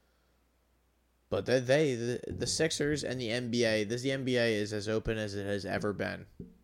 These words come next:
Probably since I've been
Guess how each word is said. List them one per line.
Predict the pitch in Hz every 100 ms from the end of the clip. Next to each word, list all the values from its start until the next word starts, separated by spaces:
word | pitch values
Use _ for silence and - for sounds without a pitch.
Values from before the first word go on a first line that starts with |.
| _ _ _ _ _ _ _ _ _ _ _ -
Probably | 113 113 110 101
since | - 104
I've | 101 98
been | 95 92 90 104